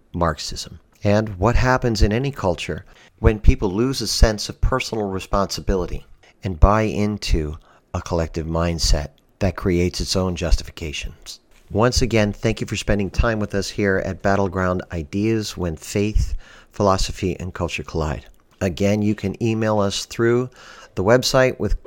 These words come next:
comments, concerns, criticisms, whatever you like. One of the things I hope to do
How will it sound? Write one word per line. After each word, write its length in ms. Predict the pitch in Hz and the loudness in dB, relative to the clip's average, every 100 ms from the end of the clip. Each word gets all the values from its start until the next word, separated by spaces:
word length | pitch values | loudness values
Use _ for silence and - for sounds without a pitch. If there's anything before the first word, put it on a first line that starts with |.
| - | -10
comments, 480 | - 135 131 123 - | -2 2 2 -2 -4
concerns, 800 | - 98 - 120 120 120 113 | -2 -2 0 0 2 0 -2
criticisms, 880 | - - 127 120 - 117 113 110 92 | -4 0 2 2 -2 0 0 0 0
whatever 260 | 92 92 87 | 2 2 0
you 100 | 78 | 0
like. 420 | 80 117 120 - - - _ _ | 2 2 2 -6 -20 -20 _ _
One 160 | 127 139 | 2 2
of 100 | 120 | 2
the 60 | |
things 320 | 107 123 117 98 | 0 0 2 2
I 120 | 95 | 0
hope 300 | 95 147 - | 2 2 4
to 80 | 104 | 2
do 380 | 85 82 85 | 4 2 0